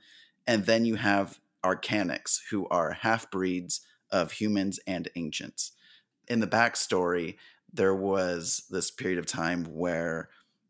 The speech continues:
ancients and humans were starting to interbreed, and then that caused a lot of problems and anger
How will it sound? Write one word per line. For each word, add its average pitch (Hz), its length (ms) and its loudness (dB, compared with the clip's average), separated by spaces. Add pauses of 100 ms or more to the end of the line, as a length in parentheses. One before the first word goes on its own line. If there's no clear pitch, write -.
(120)
ancients 110 400 2
and 92 100 -2
humans 92 640 0
were 90 100 -2
starting 90 380 2
to 85 240 -2 (300)
interbreed, 87 640 -2
and 78 240 -6
then 87 280 -4
that 76 180 -6
caused 87 300 -2
a - 60 -10
lot 95 200 2
of 101 100 -4
problems 98 480 0
and 87 220 -8
anger 95 580 0